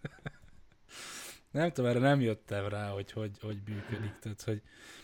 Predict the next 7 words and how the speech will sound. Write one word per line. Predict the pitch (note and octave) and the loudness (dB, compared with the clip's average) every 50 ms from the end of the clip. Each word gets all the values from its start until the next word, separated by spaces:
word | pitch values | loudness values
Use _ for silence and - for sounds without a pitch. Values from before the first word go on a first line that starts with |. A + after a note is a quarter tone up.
| - _ | -8 _
De | - B2 C3+ | 2 6 8
le | D#3+ F3 | 10 10
van | C#3+ B2+ A#2+ B2+ | 10 10 8 6
írva, | C3 A#2+ A2 G#2 G2+ G2+ | 6 6 4 2 -2 -4
hát | G2+ G2+ G#2 - - - - - | -6 -6 -6 -8 -10 -16 -12 -10
lá-, | A2 G#2+ G#2 - | -10 -10 -8 -8
láttad. | A2+ A2+ A2+ G#2 - - _ - - - - G#2 A2 | -8 -8 -8 -8 -10 -14 _ -16 -14 -14 -12 -14 -14